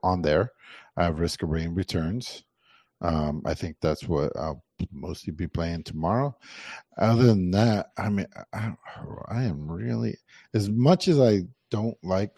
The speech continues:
fucking spending s-, a million hours on early access games, I am enjoying, uh, Death Must Die. I think it's very good. And Lethal Company is,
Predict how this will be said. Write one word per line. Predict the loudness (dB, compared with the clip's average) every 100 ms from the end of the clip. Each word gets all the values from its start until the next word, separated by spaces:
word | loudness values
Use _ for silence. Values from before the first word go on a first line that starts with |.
| -20 _ _ _ _ _
fucking | -4 -4 -6 -8
spending | -4 -2 -2 -4 -6 -12 _ -16
s-, | -14 -14 -6
a | -6
million | -4 -4 -2 -2 -2
hours | -2 -2 -2 -4 -6 -6
on | -4 -4 -6 -6
early | -4 -2 0
access | -2 -4 -8
games, | -4 -4 -6 -10 -16 _ -20 -20 -20 -20 -20 _ _ -2
I | 2 2 2 -2
am | -4 -2 0 -2 -4
enjoying, | -6 -6 -8 -4 -2 0 0 -2 -2 -4 -6 -8 -6
uh, | -4 -2 -4 -2
Death | -2 0
Must | -4 -4
Die. | -6 -2 -4 -4
I | -8
think | -8 -10
it's | -12
very | -8 -4 -4 -4
good. | -4 -4 -6 -10 _ -20 -20 _ 0
And | 4 6
Lethal | 6 6
Company | 2 2 2 2 2
is, | 2 0 -4 -8 -8